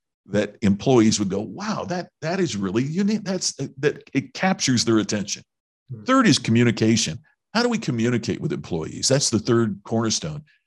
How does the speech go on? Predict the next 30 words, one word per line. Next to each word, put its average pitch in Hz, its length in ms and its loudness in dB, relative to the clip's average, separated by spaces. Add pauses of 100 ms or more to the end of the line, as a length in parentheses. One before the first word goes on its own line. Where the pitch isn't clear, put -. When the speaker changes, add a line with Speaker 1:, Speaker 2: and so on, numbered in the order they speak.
(160)
Speaker 1:
And, 147 300 0
and - 160 0
part 240 200 2
of 233 60 4
what 190 140 6
we 120 100 8
found 120 300 2
is 107 160 4
that 101 180 0
organizations 123 760 0
need 113 180 -4
to 117 60 -4
be 113 120 0
better 92 480 -2
at 95 180 -8
narrative, 90 800 -2 (400)
at 98 100 -4
storytelling. - 1000 0 (460)
You 185 60 4
know, 202 200 4
I'm, - 260 -2
I 143 60 0
might 185 400 0
not 156 280 0
remember 120 640 2
the 98 320 -2
exact 113 580 -4
percentages 104 800 -4
and 95 300 -4
numbers, 101 720 -4